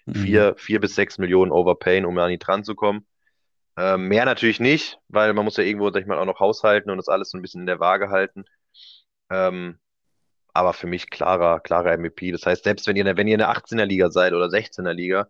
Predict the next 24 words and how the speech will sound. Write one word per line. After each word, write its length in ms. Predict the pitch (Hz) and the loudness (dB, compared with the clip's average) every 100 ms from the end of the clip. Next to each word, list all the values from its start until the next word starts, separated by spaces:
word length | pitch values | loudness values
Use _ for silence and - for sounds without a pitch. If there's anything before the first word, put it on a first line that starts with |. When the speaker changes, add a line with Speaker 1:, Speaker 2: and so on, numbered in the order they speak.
| - | -8
Speaker 2:
und 140 | 87 | -4
er 80 | 87 | -2
ist 120 | - | -2
noch 120 | 90 | -8
drauf 360 | - 92 110 107 | -4 2 2 2
und 80 | 92 | -4
ihr 80 | |
müsst 260 | 98 120 - | -4 -6 -6
eh 140 | 107 | -6
viel 240 | 120 98 90 | -6 -8 -6
zahlen, 380 | - 92 104 107 _ _ _ - | 0 2 2 -2 _ _ _ -4
dann 120 | 107 | -4
für 120 | - | -4
mich 200 | 110 104 | -2 0
auch 80 | 98 | 2
einer 240 | 101 104 | 2 2
der 80 | 101 | 0
Spieler, 320 | - 101 101 | -2 -2 0
bei 100 | 95 | 0
dem 140 | 90 95 | 0 -2
man 140 | 95 | 0
sagen 260 | 90 95 95 | 2 2 0
kann, 240 | 92 90 | -4 0
hey, 260 | 95 107 | 2 0